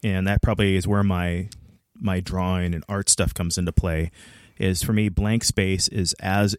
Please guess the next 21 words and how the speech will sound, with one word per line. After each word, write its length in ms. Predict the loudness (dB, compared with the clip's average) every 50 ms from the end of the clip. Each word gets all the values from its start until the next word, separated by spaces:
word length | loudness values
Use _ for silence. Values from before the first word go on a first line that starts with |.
| -6 -2
important 880 | 0 2 2 0 -2 _ -4 -4 -2 -2 -2 -2 -4 -4 -2 -4 -10 -10 -14 _ _
as 320 | -4 -2 0 0 0 0 0
everything 340 | -2 -2 -2 -2 -2 -2 0
else 200 | 0 -2 -2 -2
going 260 | -2 -2 0 0 -2
on. 300 | -2 -4 -4 -6 -10 -8 -2
You 100 | 0 2
might 140 | 2 2 2
not 140 | 2 0 2
be 80 | 0
able 180 | 0 0 0 -2
to 120 | 0 0
tell 140 | 2 2 2
it 100 | 2 2
by 80 | 2 0
my 160 | 2 0 2
intro, 480 | 2 0 0 2 0 0 0 0 -2 -4 -4
but 260 | -4 -4 -2 -2 -6 -10 -18 -20 -20 -20 -20 -20 -20 -20 _ _ _ _ _ _ _ _
it's 240 | -2 -2 0 -2 0
definitely 440 | 2 2 2 2 2 0 2 0 0
there. 300 | 0 0 -2 -4 -6